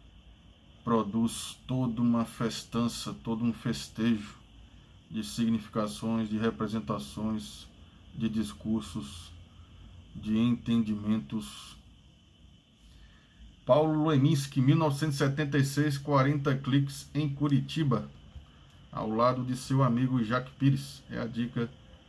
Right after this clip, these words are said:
do canal O Equador das Coisas.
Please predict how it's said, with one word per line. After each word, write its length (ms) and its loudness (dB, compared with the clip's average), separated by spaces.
do 140 -6
canal 520 0
O 100 -2
Equador 560 -2
das 260 -2
Coisas. 640 -10